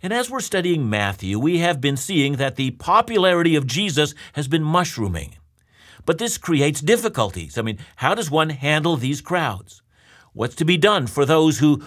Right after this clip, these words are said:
who can't get close to Jesus? How do you instruct them? And so our text today is Matthew nine thirty-five to thirty-eight. It says, "And Jesus went throughout all the cities and villages, teaching in their synagogues and proclaiming the gospel of the kingdom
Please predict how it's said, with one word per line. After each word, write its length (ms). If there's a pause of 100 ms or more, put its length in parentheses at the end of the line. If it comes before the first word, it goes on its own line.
who 100
can't 340
get 220
close 320
to 100
Jesus? 440 (180)
How 160
do 80
you 160
instruct 480
them? 400 (640)
And 100
so 120
our 100
text 260
today 220
is 140
Matthew 400
nine 280
thirty-five 600
to 80
thirty-eight. 640 (580)
It 100
says, 160
"And 160
Jesus 380
went 200
throughout 280
all 240
the 100
cities 380
and 160
villages, 600 (240)
teaching 380
in 140
their 160
synagogues 760 (260)
and 140
proclaiming 480
the 60
gospel 480
of 80
the 100
kingdom 560